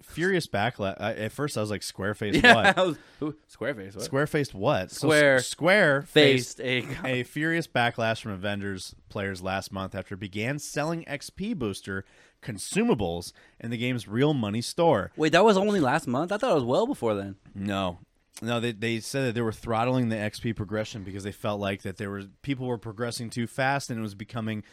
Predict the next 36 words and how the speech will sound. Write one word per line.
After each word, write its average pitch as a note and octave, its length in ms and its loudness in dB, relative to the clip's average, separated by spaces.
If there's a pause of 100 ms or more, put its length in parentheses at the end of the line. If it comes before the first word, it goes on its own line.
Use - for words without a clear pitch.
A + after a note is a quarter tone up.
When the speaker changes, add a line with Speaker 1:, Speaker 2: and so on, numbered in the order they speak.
(220)
Speaker 1:
too E3 320 2
overwhelming A#2 680 0
for G2+ 120 -14
people. - 460 -18 (420)
And C3 140 -2
then D#3+ 80 4
they D#3+ 100 4
started C#3+ 280 0
having, C3+ 300 2
like, A2+ 140 0 (200)
f-, - 380 -20
like, A#2+ 240 0
quadruple A#2+ 560 0
X - 240 -6
P A2 240 -4
events. F#2 480 -4
Speaker 2:
Oh, C#3+ 180 6
okay, B2 220 -2
okay. G2 140 -8
Speaker 1:
And C3 140 -2
then C#3+ 60 4
they D3 80 6
were D3 60 6
Speaker 2:
Okay. C#3+ 60 6
Speaker 1:
like, B2+ 200 2
"Wait, C3 180 2
I G#2 60 0
thought A#2 240 -2
this A2 320 -8
X A#2 220 -10
P C3 200 -4
progression G#2 460 -6
was F#2+ 140 -6
overwhelming F#2+ 560 -4
for F2 140 -16
players." E2+ 420 -12